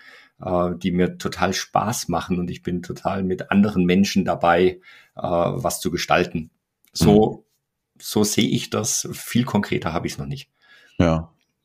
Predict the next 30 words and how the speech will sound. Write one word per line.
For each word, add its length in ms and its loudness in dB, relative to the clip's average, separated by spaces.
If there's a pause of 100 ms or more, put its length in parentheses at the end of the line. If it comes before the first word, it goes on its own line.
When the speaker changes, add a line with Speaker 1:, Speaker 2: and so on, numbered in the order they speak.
(460)
Speaker 2:
Ja, 200 6
bei 100 0
Speaker 1:
Und 60 4
Speaker 2:
mir 180 6
Speaker 1:
es 80 0
Speaker 2:
ist 60 0
Speaker 1:
hilft 220 2
mir. 220 0 (520)
Speaker 2:
Ja. 340 2 (220)
Ja, 140 6
verstehe 340 2
ich 100 2
auch. 140 4
Und, 280 2
und 240 0
ich, 160 2
bei 120 2
mir 200 2
ist, 280 -2
beobachte 480 4
ich 160 0
auch 300 4
jetzt 180 0
über 180 4
die 80 0
Jahre, 340 2
wo 140 4
ich 80 -6
das 200 2
mache, 440 2